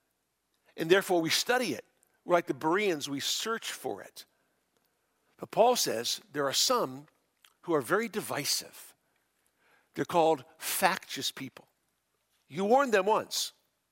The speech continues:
You warned them again. And because after that second warning, they are unwilling to bend and be submissive and follow the direction of the church,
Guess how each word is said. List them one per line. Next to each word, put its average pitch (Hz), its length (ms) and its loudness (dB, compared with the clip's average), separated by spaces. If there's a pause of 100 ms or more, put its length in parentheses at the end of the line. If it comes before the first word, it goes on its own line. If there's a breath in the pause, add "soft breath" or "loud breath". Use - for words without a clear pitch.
(680)
You 196 140 -2
warned 247 240 4
them 220 100 2
again. 175 440 2 (1160 loud breath)
And 190 140 4
because 240 400 2
after 233 200 2
that 208 180 6
second 254 460 2
warning, 196 460 2 (200 loud breath)
they 240 180 8
are 220 240 6
unwilling 196 760 0 (180 loud breath)
to 196 120 4
bend 175 440 2
and 175 240 0
be 208 140 -2
submissive 175 580 0
and 170 160 0
follow 233 400 2
the 165 100 -8
direction 180 460 0
of 160 80 -6
the 135 60 -6
church, 160 580 -2